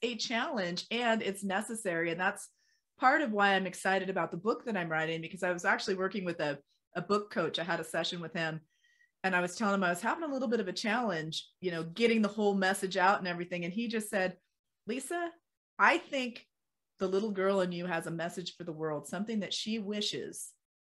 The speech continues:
she would have known when she was a child. And so I want you to write about that." And it was brilliant 'cause he was spot on. And I'm like, "Okay, we can do that," because there is. I mean, if you think about it,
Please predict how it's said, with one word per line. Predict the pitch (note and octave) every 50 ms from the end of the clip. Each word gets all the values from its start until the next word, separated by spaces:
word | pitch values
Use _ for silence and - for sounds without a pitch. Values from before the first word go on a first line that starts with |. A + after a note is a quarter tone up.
| _ -
she | - - - G3+ F#3+
would | F3+ F3+ E3
have | D#3+ -
known | D#3 D#3 D3 C#3+ C3+ - - - - - - _ _ - - _ _ _ _ _ -
when | - D#3+ D3+
she | - - F3+
was | E3 D3+ D3+
a |
child. | - - - E3+ D#3+ - - - - - - - - _ _ _ _ _ _ _ -
And | E3+ F3
so | - - G3
I | F#3
want | F#3 G3 G3 G#3+ A3+ - B3
you | G#3
to | F3+ E3
write | - F3+ F#3 F#3 F#3
about | F3 F3 D#3+ D#3 - -
that." | - E3 D#3 D3+ -
And | E3+ F3
it | F3 E3+ -
was | F3 D#3+ D3+
brilliant | C3+ _ - D3+ E3+ E3+ D#3 D3 B2+ G#2+ - -
'cause | F3+ D3+ D3 - - - _ _ _ _ -
he | - F3
was | D#3+ C#3 C#3+ -
spot | - - E3+ E3 D#3 D3
on. | D3 D3 C3+ C3 - - _ _ - - - - -
And | F3 F3
I'm | E3
like, | E3 D3+ - -
"Okay, | F3+ F#3+ F#3+ A#3+ B3 G#3+ D#3+ D3+ - _ -
we | F3 F#3 F3+
can | - -
do | F3+ A3 A3+
that," | F#3+ D#3+ -
because | E3+ E3+ F#3+ F3 E3
there | F#3+ F3+ F3
is. | - B3 C4 G3+ D3+ C#3 E3
I | E3
mean, | E3+ E3+
if | E3 -
you | G#3 G3+
think | - B3 D4 D4
about | A3+ G#3 E3 D#3 D3+ D#3
it, | D#3 -